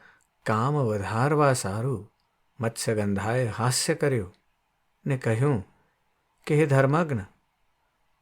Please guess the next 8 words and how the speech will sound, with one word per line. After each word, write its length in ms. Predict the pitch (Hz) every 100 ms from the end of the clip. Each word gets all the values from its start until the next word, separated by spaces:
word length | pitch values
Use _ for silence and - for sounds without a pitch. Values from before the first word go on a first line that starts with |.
| _ 104
વશિષ્ઠના 920 | 110 - 139 - - 123 120 135 143
કુળમાં 600 | - 113 113 117 131 123
ઉત્પન્ન 560 | 107 - 120 123 123
થયેલા 500 | 120 107 113 120 123
તમે 540 | 123 107 113 151 123 - _ _ _ _ _ _ -
કુલશીલ, 760 | - 127 139 127 - 113 98 123 _ _ _ _
સંપન્ન 680 | - - 117 117 127 139 123
છો, 300 | - -